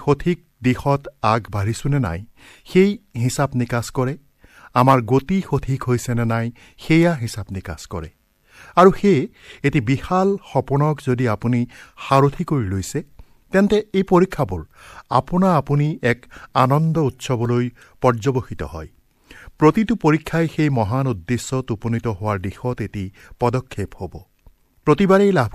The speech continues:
কৰা সফলতাই সেই মহান উদ্দেশ্য লাভৰ দিশত চাবিকাঠিত পৰিণত হ'ব। আৰু সেইবাবে এই বছৰ কি হ'ব,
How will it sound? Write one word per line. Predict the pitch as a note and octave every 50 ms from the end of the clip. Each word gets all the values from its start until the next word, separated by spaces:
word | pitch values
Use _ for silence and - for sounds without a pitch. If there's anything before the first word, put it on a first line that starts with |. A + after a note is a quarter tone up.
| -
কৰা | C3 A#2+ A2+ G#2 -
সফলতাই | A2+ - - A2 G#2+ A2 - B2 D3 G#3 - _ _ - - - -
সেই | - F3 F3+
মহান | D#3 C#3+ B2+ A#2 E3 E3+ F3 - - C3+
উদ্দেশ্য | A#2 G#2 C#3 C#3+ C#3 - - C3+ B2+
লাভৰ | A#2 G2+ F#2 A2+ A2 G2 G#2
দিশত | F#2 - - C#3 - _ _ - - - - - -
চাবিকাঠিত | - C#3 C3+ C#3+ D#3+ - D#3+ D3+ - - D3+ - _ - - _ _
পৰিণত | - C#3 C#3 C3 B2 G2 - -
হ'ব। | D2+ D#2 D#2+ D#2 E2 D#2 - _ _ _ _ _ - - - - - - - D#3+
আৰু | F3 F3 -
সেইবাবে | - G3+ G#3 G3 E3+ B2+ A2 A#2+ - - _ _ _ - - _ _ - D#3
এই | D#3+ E3+
বছৰ | E3+ F3+ E3 - G3+ G3 F#3+ -
কি | F#3 E3 D3
হ'ব, | D#3+ D#3 C#3+